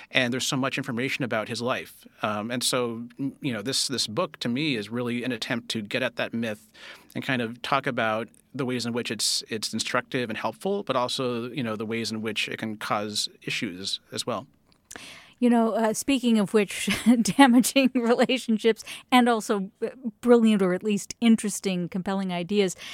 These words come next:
Speaker 2: Lanny tweets, "As a car nut, I've always been fascinated by the Dymaxion car," uh, you know, which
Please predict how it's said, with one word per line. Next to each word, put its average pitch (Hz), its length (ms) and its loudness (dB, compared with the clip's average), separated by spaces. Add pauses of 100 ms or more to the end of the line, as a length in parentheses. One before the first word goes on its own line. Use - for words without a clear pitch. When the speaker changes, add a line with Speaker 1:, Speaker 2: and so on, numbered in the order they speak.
(160)
Speaker 2:
Lanny 247 340 4
tweets, 214 460 0
"As 208 120 2
a 196 60 2
car - 340 0
nut, 185 220 6
I've 190 160 6
always 214 240 6
been 208 160 2
fascinated 202 960 2
by 190 300 4 (340)
the 214 120 6
Dymaxion 196 1000 4
car," 190 540 2 (460)
uh, 247 680 10
you 247 200 6
know, 262 180 12
which 269 340 4